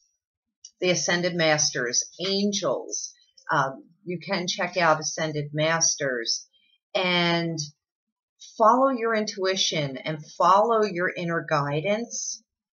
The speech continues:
because you're being sent messages this month, especially if it's your birthday. So I would expect that you may be seeing some signs yourself. You need to pay attention, listen,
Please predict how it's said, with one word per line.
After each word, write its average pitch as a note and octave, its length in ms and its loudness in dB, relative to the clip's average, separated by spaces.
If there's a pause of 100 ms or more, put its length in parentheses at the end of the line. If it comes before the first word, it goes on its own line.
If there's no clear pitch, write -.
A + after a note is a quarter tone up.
(140)
because E3 1120 2 (840)
you're F3+ 220 -2
being G#3+ 300 -2
sent G3 360 -2
messages D3+ 840 -4 (100)
this D#3 260 2
month, A2+ 240 -4 (160)
especially C4 560 0
if A3+ 120 -2
it's G3 200 -4
your F3+ 140 -4
birthday. D3+ 680 -2 (320)
So - 200 0
I G#3+ 180 4
would C4+ 180 0
expect D3+ 720 2 (460)
that D#3 360 4 (480)
you G#3 240 -4
may A3 260 2
be F#3+ 320 -6
seeing F#3 420 -4
some D3+ 280 -6
signs C#3 840 -2
yourself. D3 500 0 (280)
You F3 160 -6
need F3 160 -4
to F3+ 80 -6
pay - 200 -2
attention, D#3+ 640 -6
listen, D#3+ 520 -6